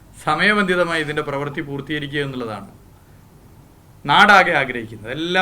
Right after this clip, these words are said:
മനുഷ്യരും ആഗ്രഹിക്കുന്നത് അതാണ്. രണ്ടായിരത്തി ഇരുപത്തഞ്ച് ഡിസംബർ മാസം കാസർഗോഡ് മുതൽ തിരുവനന്തപുരം വരെയുള്ള എൻ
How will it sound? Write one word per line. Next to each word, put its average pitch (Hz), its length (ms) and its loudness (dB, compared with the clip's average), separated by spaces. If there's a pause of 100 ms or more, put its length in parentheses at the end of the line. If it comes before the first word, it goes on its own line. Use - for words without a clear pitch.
മനുഷ്യരും 151 360 -4
ആഗ്രഹിക്കുന്നത് 120 500 -10
അതാണ്. 90 200 -20 (3000)
രണ്ടായിരത്തി 214 520 6
ഇരുപത്തഞ്ച് 202 460 0
ഡിസംബർ 185 380 -2 (100)
മാസം 143 300 -4 (1120)
കാസർഗോഡ് 185 540 0
മുതൽ 185 220 -4
തിരുവനന്തപുരം 170 500 -4
വരെയുള്ള 165 280 -2 (100)
എൻ 147 60 -6